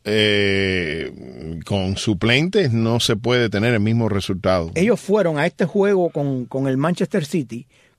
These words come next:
Speaker 2: con siete lesionados y en duda Kylian Mbappé.
Speaker 1: Sí.
Speaker 2: No se sabía si Mbappé iba a ser de la partida o si entraría como reemplazo en algún momento del partido.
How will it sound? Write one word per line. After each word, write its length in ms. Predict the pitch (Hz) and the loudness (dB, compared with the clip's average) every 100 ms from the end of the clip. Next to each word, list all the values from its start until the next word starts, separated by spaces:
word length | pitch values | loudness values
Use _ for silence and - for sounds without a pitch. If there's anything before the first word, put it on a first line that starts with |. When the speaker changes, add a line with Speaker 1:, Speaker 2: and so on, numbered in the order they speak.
| _ | _
Speaker 2:
con 240 | 175 170 | 2 2
siete 460 | - 185 226 202 151 | 0 2 2 2 0
lesionados 800 | 170 - 190 151 123 139 - - _ _ _ _ | 0 0 0 0 0 -4 -6 -20 _ _ _ _
y 200 | 175 175 | 0 2
en 220 | 170 160 | 4 2
duda 440 | 196 269 254 320 - | 2 2 2 -2 -6
Kylian 360 | 196 180 180 165 | -2 2 2 0
Mbappé. 400 | 139 120 101 - _ _ _ _ | -2 -4 -6 -10 _ _ _ _
Speaker 1:
Sí. 300 | - 90 78 - _ _ _ _ | -10 -8 -10 -18 _ _ _ _
Speaker 2:
No 120 | 147 | -4
se 120 | 160 185 | 0 0
sabía 340 | 160 160 185 | 2 2 0
si 180 | 151 151 | 0 -2
Mbappé 440 | 143 135 151 208 | -2 -2 0 0
iba 200 | 196 156 | 2 -2
a 60 | 143 | -2
ser 220 | 160 156 | -2 -2
de 100 | 151 | -2
la 100 | 151 | -2
partida 640 | 147 147 262 233 180 208 - | -2 -2 0 2 2 0 -4
o 120 | 160 | -6
si 320 | - 165 170 185 | -4 0 0 0
entraría 580 | 156 151 139 143 180 175 | -2 0 -2 2 0 0
como 600 | 160 139 139 131 120 113 - - | -2 0 0 -2 -4 -10 -20 -16
reemplazo 720 | - 151 151 185 170 139 147 | -2 -2 0 2 0 0 -2
en 80 | 160 | 0
algún 240 | 135 131 156 | 0 0 2
momento 380 | 156 165 165 151 | 2 0 0 -2
del 80 | |
partido. 480 | 170 175 - 143 127 | 0 -4 -2 -2 -4